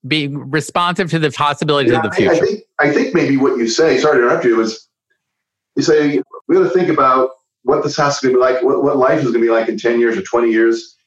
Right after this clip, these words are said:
Speaker 2: And maybe more than just your kids are living here and you're not, or your grandchildren here and you're not, that, you know, maybe the big lesson is flexibility. And can you imagine down the road, you know, should we be thinking about this office becoming a first floor bedroom suite or this office becoming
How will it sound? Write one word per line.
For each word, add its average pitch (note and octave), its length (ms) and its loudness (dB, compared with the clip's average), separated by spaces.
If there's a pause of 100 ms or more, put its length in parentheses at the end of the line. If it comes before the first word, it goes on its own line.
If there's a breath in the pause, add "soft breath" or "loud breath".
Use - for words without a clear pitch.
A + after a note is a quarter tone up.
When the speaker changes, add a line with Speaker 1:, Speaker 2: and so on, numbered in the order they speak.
(120)
Speaker 2:
And C3+ 120 0
maybe C#3+ 280 0
more C#3 280 0
than B2 100 0
just B2+ 280 0
your A2+ 160 0
kids C#3 260 -4
are A2+ 40 -4
living A2+ 280 0
here A2+ 160 0
and A2 80 -2
you're G#2+ 140 0
not, A#2+ 260 0
or G#2 60 -2
your G2+ 100 0
grandchildren A2 540 -2
here G#2 140 -2
and G2+ 60 -4
you're G2+ 120 0
not, G2+ 320 0
that, G#2 220 0 (760)
you A#2+ 80 0
know, A#2 100 2
maybe C#3 220 2
the C3+ 100 -2
big C3 160 0
lesson B2+ 340 0
is A2+ 200 -2
flexibility. B2 720 0
And A2 120 -6
can B2 100 -2
you B2 100 2
imagine B2+ 520 0
down A#2 220 0
the B2 100 0
road, C3+ 380 2
you A#2 60 -2
know, A2 80 -2
should C3 160 -2
we C3 80 -2
be C3 100 0
thinking D3+ 320 -6
about - 180 0
this - 240 0
office - 600 0 (320)
becoming C3 480 0
a - 80 0
first - 260 -2
floor A2+ 180 2
bedroom G#2 320 0
suite F#2+ 380 -2
or A2+ 100 2
this - 160 0 (140)
office C#3 380 0
becoming A2+ 680 -2